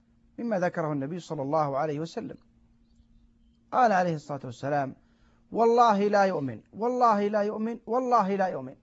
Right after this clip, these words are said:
قالوا: "من يا رسول الله؟" قال: "من لا يأمن جاره بوائقه"، يعني غوائله وشروره، يعني غوائله وشروره، يؤذي جيرانه،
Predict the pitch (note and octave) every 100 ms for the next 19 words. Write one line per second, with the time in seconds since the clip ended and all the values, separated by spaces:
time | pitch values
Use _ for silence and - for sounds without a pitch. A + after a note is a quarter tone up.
0 | _ _ _ _ _ - B3 B3 A3 D#3
1 | B2+ C3+ C3+ A3+ A#3 G3 G#3 A3+ G#3 G#3
2 | G3 G3 G3+ F#3 F3 D#3+ E3 D#3 F3 A3
3 | F#3 C#3 A2 A2+ - - _ _ _ _
4 | _ _ D3+ C#3 D3 D#3 F3 C3+ C3 A#2
5 | C3+ C#3 G#2 - _ _ _ _ _ _
6 | _ _ _ _ _ _ _ D#3+ E3 D#3
7 | E3 G3 G#3+ A#3 B3+ G#3+ F3+ C3 F#2+ -
8 | _ _ _ _ _ _ _ _ - D4
9 | B3+ A3 G3+ F3+ C3+ F#2